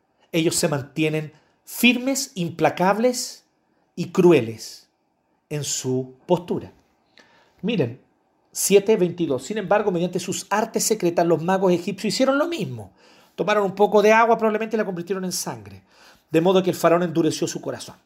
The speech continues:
O sea, él dijo, "Ah, uf, entonces ustedes también pueden hacerlo.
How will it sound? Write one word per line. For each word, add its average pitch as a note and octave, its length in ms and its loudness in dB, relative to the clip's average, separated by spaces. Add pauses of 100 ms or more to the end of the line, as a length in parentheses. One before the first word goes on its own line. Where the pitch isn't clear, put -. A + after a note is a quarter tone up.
(960)
O B2+ 60 -10
sea, D3+ 100 2
él C#3 60 2
dijo, C#3+ 220 0 (220)
"Ah, D#3+ 320 -6
uf, - 360 -14 (560)
entonces C#3+ 220 -4
ustedes E3 200 0
también F3 240 0
pueden B3 180 4
hacerlo. A#3+ 440 2